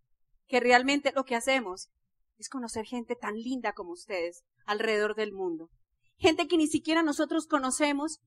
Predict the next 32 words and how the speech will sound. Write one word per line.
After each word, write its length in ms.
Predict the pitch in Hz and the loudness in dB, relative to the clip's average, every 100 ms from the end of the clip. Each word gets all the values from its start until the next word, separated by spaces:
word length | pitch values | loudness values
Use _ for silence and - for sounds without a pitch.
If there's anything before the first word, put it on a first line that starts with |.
| _ _ | _ _
y 120 | 269 | -4
que 100 | 311 | -2
quizás 320 | 311 285 339 | 2 4 4
en 120 | 381 | 6
una 220 | 339 339 349 | 6 6 6
tarima 460 | 302 285 320 320 | 6 8 6 6
o 100 | 277 | 4
por 140 | - 277 | 4 4
un 160 | 311 | 6
audio 400 | 330 349 320 294 | 6 6 6 4
o 80 | 269 | 4
por 140 | 269 | 4
alguna 340 | 254 254 294 294 | 2 2 -2 0
cosa 360 | 311 311 320 330 _ _ _ | 2 2 0 -6 _ _ _
pueda 280 | 302 311 | 10 10
alguna 400 | 294 285 330 349 | 8 6 8 8
palabra 400 | 339 285 277 285 | 8 8 8 8
nuestra 680 | 285 302 302 302 - 214 170 - _ _ | 2 0 0 -2 -4 -2 -2 -8 _ _
moverte 760 | - 247 254 277 294 294 285 302 | -2 6 6 6 2 0 -4 -4
a 60 | - | -6
hacer 320 | 247 262 247 - _ | -4 -2 -4 -6 _
algo 480 | - 285 247 180 170 _ _ _ _ _ | 2 2 2 -6 -12 _ _ _ _ _
como 240 | - 240 226 | -4 -2 -2
a 20 | |
nosotros 420 | 208 208 254 254 | -6 -4 -2 -2
nos 100 | 247 | -4
ha 60 | 226 | -4
movido 420 | 226 226 247 226 | -2 -2 0 0
los 280 | 190 190 - | -2 -8 -2
tantos 400 | 285 262 247 254 | 0 0 -2 -12
C 100 | 226 | -12
Ds 380 | 202 240 208 | -10 -10 -10